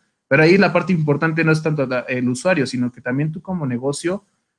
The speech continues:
le des ese alcance a los usuarios. ¿Cómo, cómo les llega a sus usuarios? ¿Cómo te haces presente a través de,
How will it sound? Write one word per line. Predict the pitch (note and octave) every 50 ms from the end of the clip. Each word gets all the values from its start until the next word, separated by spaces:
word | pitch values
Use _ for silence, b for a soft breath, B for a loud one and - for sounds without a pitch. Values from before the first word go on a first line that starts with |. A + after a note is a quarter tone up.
| _ _
le | - B2 B2+ C3+ C3
des | C#3+ D#3 E3+ E3+ -
ese | F3 F3 D#3 - F3+
alcance | D#3 C#3 B2+ - - - - D3+ D#3 E3+ F3+ F3+ - G3
a | E3+
los | D3 B2+ A#2+ A#2+
usuarios. | A#2+ A2+ - E3+ F#3+ G3+ F3 C#3+ B2 - - - - _
¿Cómo, | - D#3 E3+ F#3 F#3+ F#3+ E3+ D#3 - -
cómo | - D#3 E3+ F3+ F3+ F3
les | D#3 C3+ B2+ B2 B2+
llega | C#3 D#3+ D#3+ F#3+
a |
sus | F#3 - D#3
usuarios? | D#3 D#3+ D3+ D3+ D#3
¿Cómo | D#3 D3 E3 E3+
te | - D#3+
haces | D#3 D#3+ D#3 -
presente | - - A#2+ A#2+ A2+ - - C#3 C#3+ D3 - D#3+
a |
través | C#3+ A#2 A#2 A#2+ C3+ C3+
de, | D#3 D3 B2+ A#2+ -